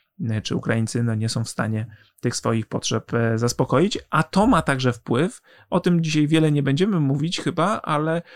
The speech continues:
mm, to ma także wpływ na, mm, ceny zboża i ceny żywności na całym świecie, a więc jeżeli ktoś twierdzi, że konflikt, y, że ta wojna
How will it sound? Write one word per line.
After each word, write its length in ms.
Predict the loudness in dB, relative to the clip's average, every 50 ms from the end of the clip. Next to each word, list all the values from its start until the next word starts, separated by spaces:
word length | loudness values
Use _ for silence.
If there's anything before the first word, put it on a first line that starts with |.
| -20 -18 _ 0
mm, 180 | 2 2 4
to 100 | 4 2
ma 120 | 2 2 0
także 260 | 0 -2 -2 -4 -4
wpływ 300 | -2 0 0 0 0 0
na, 340 | 0 2 2 2 2 0 -2 -6 _ _ _ _ -2
mm, 160 | 0 0 0
ceny 520 | 2 2 2 2 4 4 2 2 2 0 -2 -6 _ _ _ -14
zboża 720 | -8 -6 -4 0 2 2 2 4 2 2 2 2 2 0
i 120 | -4 -6
ceny 260 | -2 0 2 4 4 4
żywności 580 | 2 0 0 2 2 0 0 0 -2 -2 -2
na 120 | 0 0 0
całym 280 | 0 0 0 0 -2
świecie, 440 | -2 -2 -2 -2 -2 0 -2 -2 -2
a 40 | -2
więc 180 | -2 -2 -2 0
jeżeli 300 | 0 0 0 0 0 -2
ktoś 240 | 0 -2 -2 -2 -2
twierdzi, 500 | 0 2 2 2 2 0 0 -2 -2 0
że 200 | -2 -2 0 0 0 -2 -2 -4 -6 -2
konflikt, 500 | 0 0 2 2 2 0 0 0 0 0
y, 360 | 0 2 2 0 -2 -2 -6 -10 _ -10
że 120 | -8 -4
ta 120 | -2 -2 0
wojna 440 | 2 4 4 4 4 4 2 0